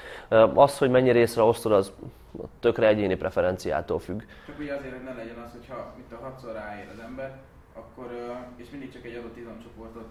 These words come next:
Speaker 2: dolgoztatna meg, akkor végén ne legyen az, hogy hetente csak egyszer.
Speaker 1: Hát ne, az ne, az ne. Tehát hetente kétszer legyen egy izom, az egy jó aranyszabály szerintem, és onnantól kezdve meg már valószínű, hogy jó vagy.
Speaker 2: Akkor érdemes úgy csinálni, hogyha hatszor ér rá. M-, azért mondom,
Speaker 1: Aha.
Speaker 2: hogy hatot, mert nekem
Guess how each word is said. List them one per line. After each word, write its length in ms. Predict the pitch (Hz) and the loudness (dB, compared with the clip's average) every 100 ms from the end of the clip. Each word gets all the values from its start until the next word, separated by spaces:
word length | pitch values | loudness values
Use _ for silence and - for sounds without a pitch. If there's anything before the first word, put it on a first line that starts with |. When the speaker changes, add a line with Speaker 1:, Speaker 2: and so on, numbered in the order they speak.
| - - - 113 | -20 -20 -20 -16
Speaker 2:
dolgoztatna 640 | 113 110 107 113 101 117 | -14 -14 -16 -16 -18 -16
meg, 140 | 127 135 - - | -14 -16 -20 -20
akkor 120 | - 123 | -18 -14
végén 220 | 120 120 | -14 -12
ne 120 | 113 | -14
legyen 220 | 107 113 | -14 -14
az, 80 | 113 | -16
hogy 120 | 113 - | -16 -18
hetente 340 | 120 107 104 104 | -16 -16 -16 -18
csak 120 | 107 | -18
egyszer. 340 | 98 - - - - - - - | -16 -16 -18 -18 -20 -20 -14 2
Speaker 1:
Hát 140 | 196 | 4
ne, 160 | 160 117 | 8 10
az 120 | 117 | 10
ne, 160 | 123 104 - | 6 2 0
az 180 | - 110 | 2 4
ne. 100 | 113 | 4
Tehát 180 | 131 131 | 4 6
hetente 340 | 185 175 135 | 8 8 4
kétszer 560 | - 147 - - 120 104 | 4 4 4 4 6 6
legyen 280 | 117 113 107 | 6 6 4
egy 160 | 104 | 2
izom, 320 | 123 156 160 - - - | 4 4 4 2 -14 -2
az 100 | 110 | 0
egy 220 | 107 120 | 0 2
jó 200 | 123 120 | 6 10
aranyszabály 540 | 113 107 107 104 104 101 | 10 10 6 6 6 6
szerintem, 440 | 127 131 123 113 | 4 2 4 2
és 240 | 107 - - | 2 -2 -2
onnantól 440 | 107 95 101 98 | 0 2 0 -2
kezdve 280 | - 104 110 | 0 0 0
meg 140 | 87 | 0
már 180 | 104 95 85 | 2 0 0
valószínű, 480 | - 98 98 - 104 | -4 -4 -4 -4 -6
hogy 80 | 90 | -2
jó 180 | 90 85 | 0 0
vagy. 220 | 80 - - - - | -2 -6 -18 -20 -12
Speaker 2:
Akkor 120 | 170 | -10
érdemes 280 | - 127 127 | -8 -10 -12
úgy 60 | 131 | -16
csinálni, 320 | 139 117 113 | -16 -14 -14
hogyha 260 | - 127 120 | -16 -14 -14
hatszor 160 | 117 | -14
ér 120 | 107 90 | -18 -16
rá. 260 | - - 113 | -16 -18 -18
M-, 600 | 113 113 113 - - 127 | -18 -16 -18 -20 -18 -16
azért 160 | 127 123 | -14 -4
mondom, 180 | 127 | 4
Speaker 1:
Aha. 40 | 147 | 4
Speaker 2:
hogy 80 | 202 | 2
hatot, 220 | - 131 | -6 -14
mert 120 | - | -14
nekem 160 | - | -14